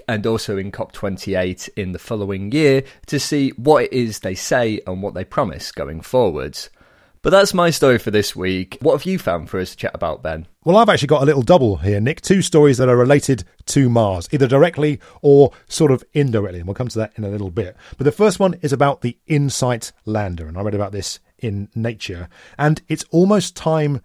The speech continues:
Speaker 2: to bid farewell to this spacecraft, to date the first and only spacecraft to look for quakes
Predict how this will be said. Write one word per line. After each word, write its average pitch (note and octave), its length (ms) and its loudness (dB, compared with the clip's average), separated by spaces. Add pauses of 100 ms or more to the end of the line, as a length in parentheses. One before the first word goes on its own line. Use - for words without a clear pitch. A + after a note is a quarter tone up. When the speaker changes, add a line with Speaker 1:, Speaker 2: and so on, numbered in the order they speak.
Speaker 2:
to C3 140 -4
bid C#3 320 -2 (160)
farewell C3 800 4
to A#2 180 0
this - 360 -2
spacecraft, G#2 720 -4 (280)
to D#3+ 120 2
date D3 280 2
the C3+ 80 0
first D3 480 0
and C#3+ 240 0
only E3 280 6
spacecraft G#2+ 720 -4 (220)
to C#3 120 2
look B2 160 2
for B2+ 200 0
quakes - 600 -2